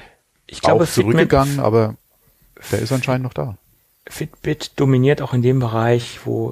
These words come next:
Speaker 1: äh, keine iPhone-Nutzer unterwegs sind. Also
Speaker 2: Mhm.
Speaker 1: die ganzen Android-Nutzer,
Speaker 2: Das kann
Speaker 1: die
Speaker 2: gut
Speaker 1: sich vielleicht
Speaker 2: sein, ja.
Speaker 1: nicht unbedingt, äh, eine passende Smartwatch von Samsung oder Huawei dazu kaufen wollen, die greifen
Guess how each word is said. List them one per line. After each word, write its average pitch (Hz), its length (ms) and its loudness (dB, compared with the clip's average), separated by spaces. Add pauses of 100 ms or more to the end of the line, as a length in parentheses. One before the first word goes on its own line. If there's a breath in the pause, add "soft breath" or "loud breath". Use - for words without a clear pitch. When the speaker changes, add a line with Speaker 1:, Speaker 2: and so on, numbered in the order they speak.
Speaker 1:
äh, 120 240 -8
keine 123 420 0
iPhone-Nutzer 117 600 -4
unterwegs 117 460 -6
sind. 120 200 -2
Also 117 220 -2
Speaker 2:
Mhm. 110 60 -2
Speaker 1:
die 117 80 -6
ganzen 120 340 -2
Android-Nutzer, 127 500 2
Speaker 2:
Das 110 100 -4
kann 117 120 2
Speaker 1:
die 117 80 4
Speaker 2:
gut 117 80 2
Speaker 1:
sich 113 80 -4
vielleicht 127 260 4
Speaker 2:
sein, 110 80 2
ja. 131 60 4
Speaker 1:
nicht 120 80 -2
unbedingt, 127 580 2 (600 loud breath)
äh, - 100 -6
eine 117 560 0
passende 120 320 -2
Smartwatch 117 480 -2
von 107 180 -4
Samsung 113 320 0
oder 110 220 -2
Huawei 110 320 2
dazu - 240 -8
kaufen 107 340 -6
wollen, 110 240 -2 (300 loud breath)
die 117 80 0
greifen 123 560 0